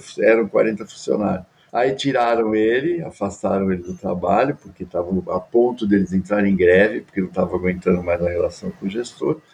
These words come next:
Mandaram o gestor pra mim, fizemos um pouco de terapia, eu disse pra ele que a gente precisava ir lá na empresa à noite, parar quarenta pessoas pra fazer um ato terapêutico, com quarenta. E aí ele falou, "Mas o que que eu tenho que fazer?" "Você não tem que fazer nada, só tem que escutar.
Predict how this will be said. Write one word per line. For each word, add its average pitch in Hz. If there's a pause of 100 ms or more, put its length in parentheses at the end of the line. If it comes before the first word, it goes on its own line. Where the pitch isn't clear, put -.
(140)
Mandaram 120
o 110
gestor 110
pra 135
mim, 165
fizemos 104
um 101
pouco 101
de 107
terapia, 143
eu 151
disse 123
pra 127
ele 123
que 131
a -
gente 123
precisava 123
ir 131
lá 117 (580)
na 104
empresa 104
à 104
noite, 95
parar 101
quarenta 107
pessoas 110 (400)
pra 110
fazer 120
um 127
ato 131
terapêutico, 131 (320)
com 104
quarenta. 113 (640)
E 139
aí 143
ele 151
falou, 151
"Mas 170
o 170
que -
que 220
eu -
tenho 175
que -
fazer?" 131
"Você 135
não 135
tem 143
que -
fazer 139
nada, 123
só 123
tem 139
que 143
escutar. -